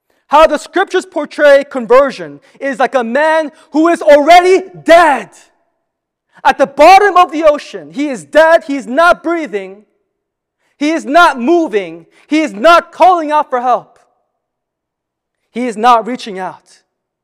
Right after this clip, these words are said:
to God. He's dead. He's dead. He's very much dead. And it is when we were dead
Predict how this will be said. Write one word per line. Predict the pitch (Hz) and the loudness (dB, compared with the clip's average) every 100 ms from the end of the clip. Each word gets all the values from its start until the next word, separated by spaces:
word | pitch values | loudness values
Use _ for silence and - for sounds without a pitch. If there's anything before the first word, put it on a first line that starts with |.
| _ _ _ - | _ _ _ -16
to | |
God. | 170 180 156 _ _ _ _ _ _ _ _ _ _ _ _ | -8 -6 -8 _ _ _ _ _ _ _ _ _ _ _ _
He's | 202 165 | -18 -18
dead. | _ - 175 156 _ _ _ _ _ _ _ _ _ _ _ _ _ _ - | _ -10 -8 -10 _ _ _ _ _ _ _ _ _ _ _ _ _ _ -18
He's | 208 123 | -18 -18
dead. | 120 - 165 131 - | _ -10 -10 -10 -16
He's | 202 151 | -16 -12
very | 151 214 208 | -6 -4 -4
much | 180 160 _ | -10 -12 _
dead. | 165 143 - _ _ _ _ _ _ _ _ _ _ _ _ _ _ _ _ _ _ _ _ _ _ _ _ _ _ _ - | -16 -16 -18 _ _ _ _ _ _ _ _ _ _ _ _ _ _ _ _ _ _ _ _ _ _ _ _ _ _ _ -18
And | 165 | -14
it | 180 202 | -8 -8
is | 165 | -8
when | 160 190 185 | -8 -8 -8
we | 180 | -12
were | 160 | -12
dead | 143 117 175 180 151 | -14 -14 -12 -12 -16